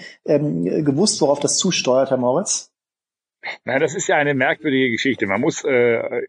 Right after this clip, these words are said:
Speaker 2: bei diesem Buch wirklich sehr über die Erzählperspektiven sprechen. Ich würde Ihnen ganz zustimmen, das beginnt ganz merkwürdig, ganz ruhig und gelassen. Das hat fast etwas Märchenartiges, diese Welt des Antiquars,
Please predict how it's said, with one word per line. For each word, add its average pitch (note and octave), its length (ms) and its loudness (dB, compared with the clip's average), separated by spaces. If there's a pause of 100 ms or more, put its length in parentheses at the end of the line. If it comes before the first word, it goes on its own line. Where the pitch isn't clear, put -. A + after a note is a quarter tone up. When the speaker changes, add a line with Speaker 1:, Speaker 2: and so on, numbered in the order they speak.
(120)
Speaker 2:
bei C3 160 2
diesem C3 260 -2
Buch B2 200 -2
wirklich C3 340 -2 (340)
sehr D#3 480 2
über C3 200 2
die B2 180 -2
Erzählperspektiven B2+ 1120 -2
sprechen. A2 580 -6 (360)
Ich C3+ 180 -4
würde D#3+ 160 2
Ihnen D3 100 2
ganz D#3+ 240 -2
zustimmen, F#3+ 540 -2
das D3+ 160 0
beginnt C#3+ 560 0
ganz C3 260 -2
merkwürdig, D3 540 0
ganz D3 260 0
ruhig E3 460 2
und B2+ 160 0
gelassen. D#3 720 -2 (260)
Das - 180 -4
hat C#3+ 140 -2
fast - 240 -4
etwas A#2 200 -4
Märchenartiges, C3+ 1000 0
diese A#2 280 -2
Welt C3 280 0
des D3 160 -4
Antiquars, B2+ 800 -2